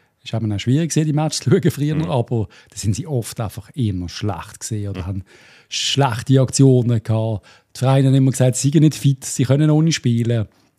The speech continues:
Speaker 1: Das hat sich ja schon massiv geändert. Und eben, wie du sagst, dann da, das kommt ihm natürlich entgegen, die Mannschaft. Er hat natürlich ein paar in der Serie A, wo er, wo du die Waffe kannst, kannst nutzen, ein paar starke Teams. Aber es hat mir trotzdem gedacht, er ist auch immer anspielbar gewesen.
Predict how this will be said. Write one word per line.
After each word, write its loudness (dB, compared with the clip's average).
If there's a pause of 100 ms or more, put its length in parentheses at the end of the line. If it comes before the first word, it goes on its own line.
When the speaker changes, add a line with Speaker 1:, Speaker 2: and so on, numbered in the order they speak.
(120)
Speaker 1:
Das -10
hat 2
sich -2
ja 0
schon -2
massiv -4
geändert. -4 (680)
Und 4
eben, 2
wie 6
du 4
sagst, 4
dann 6
da, 4
das 2
kommt 2
ihm 4
natürlich 4
entgegen, 0
die 2
Mannschaft. 0
Er 0
hat 2
natürlich 6
ein 2
paar 4
in 0
der -4
Serie -2
A, -2
wo 4
er, 2 (640)
wo 0
du -4
die 2
Waffe 2
kannst, 0
kannst 0
nutzen, 0
ein 0
paar -2
starke -2
Teams. -4 (280)
Aber 0
es -2
hat 2
mir -4
trotzdem -2
gedacht, 0
er 0
ist -2
auch 2
immer 2
anspielbar 0
gewesen. -2